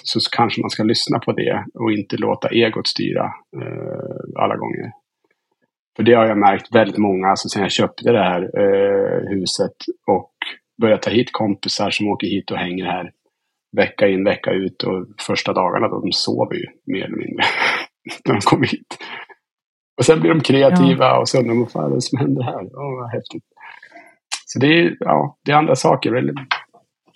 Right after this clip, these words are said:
Speaker 1: jag tror inte man ska vara rädd för att backa och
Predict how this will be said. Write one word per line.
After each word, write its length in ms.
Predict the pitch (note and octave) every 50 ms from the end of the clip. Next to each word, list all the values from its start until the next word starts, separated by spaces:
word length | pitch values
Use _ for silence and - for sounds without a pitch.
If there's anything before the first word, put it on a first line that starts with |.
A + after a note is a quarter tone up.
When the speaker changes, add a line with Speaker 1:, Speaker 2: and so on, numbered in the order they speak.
| - - - _ _ -
Speaker 1:
jag 160 | - C#3 D#3+
tror 80 | E3 E3+
inte 80 | D#3+ D#3+
man 120 | D3+ D3 -
ska 160 | - - -
vara 240 | C#3 C3+ C3+ C3 B2+ C3+
rädd 160 | C3 B2+ - -
för 120 | - A2+ G#2+
att 180 | G#2+ G#2+ - _ - - _ - -
backa 480 | C3 A2 - - - - C3+ B2 A2+
och 260 | - - F#2+ - _